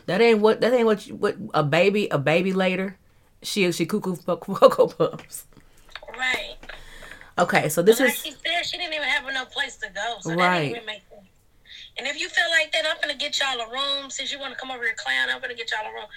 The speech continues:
Speaker 2: But, but still, you standing, you be, being a father, but you
Speaker 1: Right.
Speaker 2: that was not being a father.
Speaker 1: And that's what it goes to show, that you, you're gonna actually kick somebody,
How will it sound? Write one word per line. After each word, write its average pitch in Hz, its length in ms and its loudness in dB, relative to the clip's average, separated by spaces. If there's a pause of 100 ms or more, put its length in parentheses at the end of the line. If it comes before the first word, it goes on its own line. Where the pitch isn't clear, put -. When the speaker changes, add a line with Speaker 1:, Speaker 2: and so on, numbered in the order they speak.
(300)
Speaker 2:
But, 240 220 -8 (360)
but 240 100 -8
still, 269 520 -6
you 294 120 -12
standing, 254 420 -8
you 254 220 -14
be, 220 100 -10 (160)
being 226 160 -8
a 208 140 -10 (100)
father, 214 400 -8
but 196 100 -18 (120)
you 214 80 -20 (1120)
Speaker 1:
Right. 151 480 -2 (140)
Speaker 2:
that 240 180 -4
was 247 140 -10 (100)
not 220 220 -4
being 202 140 -12
a 190 60 -14
father. 185 240 -16 (220)
Speaker 1:
And 170 220 2
that's 208 220 2
what 196 260 4
it 180 160 0
goes 185 320 0
to 160 120 -6
show, 151 560 0
that 151 460 2
you, 165 220 -2 (160)
you're 185 200 -2
gonna 175 280 0
actually 165 440 -4
kick 165 260 -6
somebody, 160 680 -2